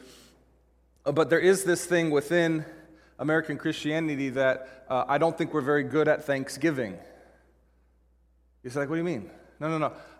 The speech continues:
I think we give a lot of thanks. We, we, we say the right things. We do the right things. But actually, there's not a deep well of, of, of,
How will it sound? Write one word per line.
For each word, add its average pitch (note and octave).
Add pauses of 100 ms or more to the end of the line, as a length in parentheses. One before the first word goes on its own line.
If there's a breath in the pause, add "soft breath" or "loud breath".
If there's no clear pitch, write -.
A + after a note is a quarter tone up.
(160)
I D3
think G3+
we E3+
give E3+
a F3
lot D3
of C3+
thanks. F3+
We, B2+ (180)
we, B2+ (240 loud breath)
we B2+
say F#3
the D#3+
right D3+
things. D#3+
We C3+
do D#3+
the D3+
right D3
things. E3
But C#3
actually, D#3+
there's C#3
not C#3
a -
deep B2+
well D3 (720 soft breath)
of, A#2
of, B2+
of, A#2